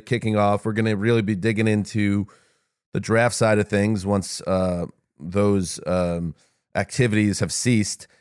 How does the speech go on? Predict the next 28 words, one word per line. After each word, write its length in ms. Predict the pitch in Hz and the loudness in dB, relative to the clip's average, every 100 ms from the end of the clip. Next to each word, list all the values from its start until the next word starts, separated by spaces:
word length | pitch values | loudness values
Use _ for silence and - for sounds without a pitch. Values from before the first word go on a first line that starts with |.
| _ | _
in 120 | 101 104 | 0 2
Indianapolis. 840 | 110 107 104 110 - 90 95 - | 2 2 2 2 0 0 -2 -2
But 200 | - 98 | -2 -2
for 160 | - 110 | 0 0
now, 480 | 113 117 110 101 - _ _ | 2 4 2 0 -2 _ _
uh, 180 | 98 101 | 0 2
we're 120 | 101 | 2
gonna 160 | 104 101 | 2 0
keep 220 | - 107 | 0 0
our 100 | 104 | 2
eyes 360 | 101 104 101 87 | 4 4 2 -2
on 680 | 95 98 95 92 90 62 - | 0 2 2 0 -4 -8 -12
what's 300 | 85 98 - | -4 -4 -4
current, 320 | - 117 113 - | -4 0 0 -2
the 120 | 87 | -6
players 340 | 90 107 101 - | -2 0 0 -2
currently 380 | - 120 110 104 | 0 0 2 0
on 140 | 98 | 2
rosters, 560 | 95 92 90 98 104 90 | 2 2 0 -2 -2 -2
with 200 | 92 85 _ _ _ _ _ - | -4 -6 _ _ _ _ _ -6
free 140 | 101 | 0
agency 500 | 104 107 101 - 101 | 2 2 -2 -2 -2
a 40 | 95 | -2
couple 280 | - 95 98 | -2 -2 0
weeks 240 | 98 - | -2 -2
away, 540 | 98 95 95 95 95 - | 0 2 2 0 -2 -4
and, 380 | 98 95 90 85 | -2 0 0 0
uh, 240 | 92 87 | 0 0